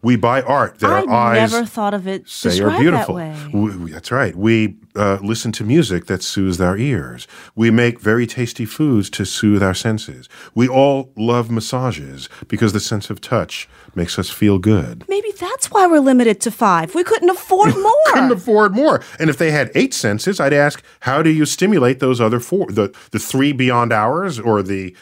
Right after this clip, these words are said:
Speaker 1: so I take it out of just pure science discoveries and just find out what do they do in their cultures to bring joy to, and happiness to their lives. We would read poetry. We would embrace art. We would sing a song.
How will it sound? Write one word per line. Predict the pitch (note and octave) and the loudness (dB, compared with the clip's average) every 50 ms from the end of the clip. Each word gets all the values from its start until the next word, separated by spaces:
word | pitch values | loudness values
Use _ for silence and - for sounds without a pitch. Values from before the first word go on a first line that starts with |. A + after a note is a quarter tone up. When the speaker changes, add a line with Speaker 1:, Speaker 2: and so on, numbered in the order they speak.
| - _ - | -20 _ -14
Speaker 1:
so | - - F3+ | -6 -2 0
I | F3 E3+ | 0 0
take | E3+ - G#3 A3+ A3 | 0 -2 -4 -2 -2
it | F#3+ D#3 | -2 -2
out | C#3+ D#3 F3 F3 | -2 -2 -2 -2
of | D#3 | -2
just | C#3 C#3+ C3+ - | -2 -4 -6 -6
pure | - - D#3+ D3+ D3 | -6 -2 0 0 0
science | C#3 - - D3 C3+ C3+ C3+ B2+ B2+ | -2 -4 -2 0 0 0 0 -2 -6
discoveries | - A#2+ - - E3 F3+ E3+ C#3+ G#2+ G2 F#2+ G2+ G#2+ - _ - - - - | -8 -8 -4 -2 -2 0 0 0 -2 -2 -4 -6 -8 -10 _ -20 -20 -14 -10
and | - C#3+ | -8 -6
just | D#3+ - | -6 -6
find | - - E3 D#3+ D#3 | -4 -2 -2 0 -2
out | D3+ A#2+ | -2 0
what | C#3+ G3 | 0 0
do | A#3+ | 2
they | G3 F#3+ F3 | 2 2 2
do | D3 D#3 D#3 D3 | 2 2 2 2
in | C#3+ | 2
their | C#3+ C3+ | 0 -2
cultures | B2+ - - C#3 C3 B2+ - - C#3+ B2+ A#2+ A2+ - - - _ _ _ - _ _ _ | -2 -4 -2 -2 -2 -2 -4 -6 -10 -12 -14 -14 -16 -18 -20 _ _ _ -20 _ _ _
to | - - A2 G#2 G2 G2 G2 G2+ G2+ G2 F#2+ F#2+ F#2 F#2 F2+ - _ _ _ _ _ - | -2 2 4 4 6 6 6 6 4 4 4 2 2 0 -2 -6 _ _ _ _ _ -4
bring | A2+ B2 C3 C3 A#2+ | 0 0 2 2 2
joy | - A#2+ C#3 C#3 A#2 F#2 E2+ D#2+ E2 | 2 2 2 4 2 2 0 -4 -8
to, | - - G#2 F#2 F#2 | -10 -8 -8 -6 -6
and | G2 F#2 F2 | -6 -6 -4
happiness | A2 G#2 - - G2 F#2+ F2 | -4 -4 -2 -2 -2 -2 -4
to | - - F#2 | -4 -4 0
their | F2+ F2+ | 0 2
lives. | F2 F2 F2 D#2+ D2+ D2 C#2+ - - F#2 | 2 2 0 0 -2 -4 -6 -6 -4 -2
We | G2 G2 | 0 0
would | F#2 F2+ E2+ E2+ | 2 0 0 -2
read | F#2 F2+ E2+ | -2 -4 -4
poetry. | - - G2 F#2+ F#2 F2 - - E2 D2+ C#2+ C#2+ | -2 0 2 2 0 -2 -4 -8 -10 -10 -10 -10
We | D2 D#2 D#2+ D#2 | -8 -6 -4 -2
would | D#2 D#2 | -2 -2
embrace | D2+ D2+ D2 E2 D#2+ D#2+ - - - | -2 -2 -2 0 0 -2 -2 -2 -2
art. | F2+ E2+ D2+ C#2 C2 - - - - - - - - - - - | 0 0 0 -2 -4 -8 -14 -20 -20 -20 -20 -20 -20 -20 -16 -10
We | F2+ E2+ E2 E2+ E2+ | -6 -2 0 0 0
would | E2+ E2 E2+ E2 E2 E2 D#2+ E2 D#2+ - - E2 | 0 2 2 2 2 2 0 -2 -4 -8 -10 -14
sing | - - - G#2 F#2 | -12 -8 -4 -4 -2
a | F#2 | -2
song. | E2+ - - G2 F2+ D#2 C2 B1 - F2 - - | -2 0 2 2 2 0 -2 -6 -12 -16 -18 -20